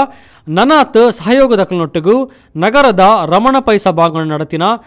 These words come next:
ಮಾನಸಿಕ ಸ್ವಾಸ್ಥ್ಯ ಸಮುದಾಯದ ಕಾರ್ಯಕ್ರಮಡ್ ಭಾಗವಹಿಸಿದ ಪಾತೇರ್ನ ಮಂಜಮ್ಮ ಜೋಗತಿ ಕರಾವಳಿ ಸೇರ್ದು ಕುಡ್ಲಡ್ ತನ್ನ ಸಮುದಾಯದ ಸುಮಾರು ಜನ ಉಲ್ಲೇರು.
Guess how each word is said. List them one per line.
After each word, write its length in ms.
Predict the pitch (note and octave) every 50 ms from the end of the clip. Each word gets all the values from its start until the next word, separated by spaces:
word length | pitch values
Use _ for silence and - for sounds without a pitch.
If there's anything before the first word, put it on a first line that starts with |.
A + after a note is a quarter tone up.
| _ _ _ _
ಮಾನಸಿಕ 480 | D#3 D#3+ F#3 A#3+ C#4+ D4+ C#4 - C#4 - C4+
ಸ್ವಾಸ್ಥ್ಯ 380 | B3 - - F#3+ F#3 F#3 - F#3
ಸಮುದಾಯದ 440 | F#3 F3 E3 E3+ E3 E3 E3 D#3+ E3+
ಕಾರ್ಯಕ್ರಮಡ್ 640 | - E3+ E3 F3 E3+ - E3 D3+ D3 D3 D3 F3+ G#3 B3 B3 - - _ _ _ _ -
ಭಾಗವಹಿಸಿದ 720 | C#3+ F3 G3 B3+ C#4+ C4+ D4 C4 A#3 G3+ - F3 E3+ F3
ಪಾತೇರ್ನ 440 | E3+ F3+ F3 F3 - F3 D#3+ D#3+ F3+ G3+
ಮಂಜಮ್ಮ 480 | G3+ F#3 E3 E3+ F#3 G3 G3 G3 F#3+ F#3+
ಜೋಗತಿ 440 | D#3+ E3 D#3+ C#3+ D#3 C#3+ C3+ G3+ A#3+ C#4 C#4 - _ _ _ _ _ _ _ _ _
ಕರಾವಳಿ 420 | - - C4+ D#4 E4 E4+ E4 C#4+ A#3
ಸೇರ್ದು 440 | - G#3 F#3 E3+ D#3+ F#3+ A3+ A#3+
ಕುಡ್ಲಡ್ 520 | A#3+ A#3+ G3+ F3+ E3 E3+ E3+ F3 G3 A#3+ C4
ತನ್ನ 260 | B3+ C4 C4 C4+ C4
ಸಮುದಾಯದ 640 | - - G#3+ G#3+ C4 B3 B3 A3+ F#3+ F3+ E3 G3
ಸುಮಾರು 360 | G#3 G3+ - A3+ B3 B3+ B3 G#3+
ಜನ 160 | F3+ F#3 E3+
ಉಲ್ಲೇರು. 640 | E3 D#3+ D#3 D3 C#3 C3+ C3 C3+ A#2+ - _ _